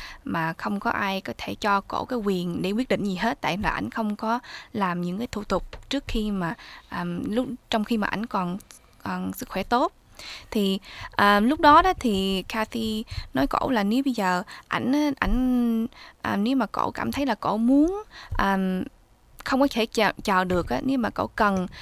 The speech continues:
vô nhà băng hoặc là cổ cần nhà, bán nhà đó thì cổ phải, ừ, ra tòa cổ xin, nó gọi là conservatorship, xin tòa, xin phép tòa để cho, à, cổ là người, à, conservator, cổ là người quản lý cái tài sản của ảnh.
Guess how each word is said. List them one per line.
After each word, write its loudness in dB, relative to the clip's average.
vô 2
nhà 0
băng 0
hoặc -2
là -8
cổ -2
cần -2
nhà, -4
bán 2
nhà 4
đó -2
thì -6
cổ 0
phải, -2
ừ, 0
ra 4
tòa 2
cổ -6
xin, 2
nó 0
gọi -2
là -18
conservatorship, 0
xin 2
tòa, 2
xin -2
phép 0
tòa 4
để -4
cho, 2
à, -2
cổ 4
là 4
người, 0
à, -2
conservator, -2
cổ -4
là -2
người 0
quản 0
lý 2
cái -6
tài -6
sản -2
của -2
ảnh. 0